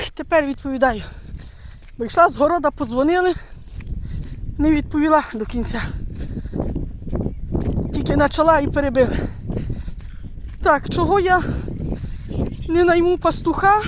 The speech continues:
або чого я не куплю електропастуха для своїх кіз, щоб я стільки часу не гаяла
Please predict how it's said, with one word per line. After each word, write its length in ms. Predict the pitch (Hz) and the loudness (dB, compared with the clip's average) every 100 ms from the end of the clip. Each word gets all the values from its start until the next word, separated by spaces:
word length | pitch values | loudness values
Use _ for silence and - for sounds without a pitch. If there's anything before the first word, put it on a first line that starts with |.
| - | -4
або 320 | - 269 294 | -4 -4 -4
чого 220 | - 339 | -2 0
я 200 | 339 320 - - - - - - - - | 2 2 0 -18 -20 -20 -20 -20 -20 -4
не 140 | 330 | -4
куплю 320 | - 349 - | 2 0 4
електропастуха 880 | 339 339 330 339 320 330 - 320 349 | 4 6 4 -2 -2 -2 -2 0 2
для 140 | 269 247 | 2 0
своїх 360 | - 240 226 | 0 -2 -4
кіз, 320 | - 240 202 - | -6 -10 -8 -8
щоб 180 | 240 | -6
я 120 | 254 262 | -4 -4
стільки 280 | - - | -6 -8
часу 320 | 285 285 262 220 | 0 0 0 -4
не 120 | 208 | -4
гаяла 360 | 190 180 180 | -2 -4 -6